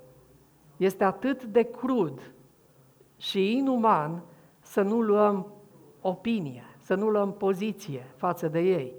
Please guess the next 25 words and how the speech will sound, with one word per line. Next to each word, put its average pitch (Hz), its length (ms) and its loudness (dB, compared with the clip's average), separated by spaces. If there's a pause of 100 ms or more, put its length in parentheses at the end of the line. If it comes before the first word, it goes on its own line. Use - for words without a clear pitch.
(440)
Legea 175 800 2 (600)
a 190 140 2
interzis 190 1000 -2 (100)
acest 175 500 -2
lucru. 185 540 -2 (380)
Din 175 200 -2
păcate, 175 760 0 (460)
Israelul 175 920 2
nu 196 140 -2
a 214 100 2
reușit 185 400 -2
să 196 100 -8
se 170 180 -4
comporte 185 540 0
în 170 100 0
modul 180 300 0
prescris 175 880 0 (120)
aici. 151 640 -2 (880)
Cum 262 180 -2
reacționăm 208 600 2
noi 180 360 -2
însă 143 240 -6
la 147 140 0
cei 156 220 -4
nevoiași? 147 760 -4